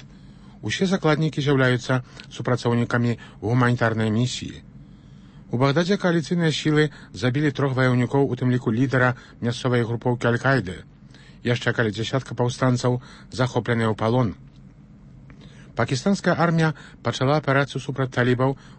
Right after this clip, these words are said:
у раёне гораду Пешавар. Раней урадавыя сілы абстралялі з мінамётаў меркаваныя базы паўстанцаў. Памежны раён Хібер з'яўляецца транзітным шляхам паставак узбраення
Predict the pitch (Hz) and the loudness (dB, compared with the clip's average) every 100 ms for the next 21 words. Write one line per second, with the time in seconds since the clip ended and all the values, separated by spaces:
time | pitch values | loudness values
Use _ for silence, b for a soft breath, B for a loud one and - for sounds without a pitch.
0 | - 117 123 123 127 117 120 127 123 - | -6 0 2 2 2 2 2 2 0 -4
1 | 113 - 123 135 123 87 - B B B | -6 -2 0 0 -2 -4 -14 B B B
2 | B B - 127 143 190 180 175 165 160 | B B -2 0 2 2 2 0 0 2
3 | 160 135 160 160 139 - 143 135 135 123 | 2 2 -2 -4 -4 -2 0 4 2 2
4 | 127 123 120 123 131 135 127 B B - | 0 0 2 0 0 -2 -2 B B -4
5 | 120 117 120 120 120 117 120 117 95 117 | -2 0 0 2 2 0 2 0 0 -4
6 | 113 139 131 127 82 76 - B B B | -2 0 0 -2 -10 -14 -20 B B B
7 | B B - 117 127 113 120 120 120 110 | B B -2 2 2 2 2 2 2 -2
8 | - 117 120 123 143 B B B - 117 | -4 -2 0 0 0 B B B -8 -2
9 | 123 120 117 123 117 113 107 - 165 139 | 2 2 0 -4 -4 -2 -2 -4 -4 -4
10 | 135 135 - 165 143 B B - 123 - | 0 0 0 -2 -2 B B -4 -4 0
11 | 127 120 - 120 104 120 117 117 120 - | 0 0 -2 -4 0 2 2 2 0 -4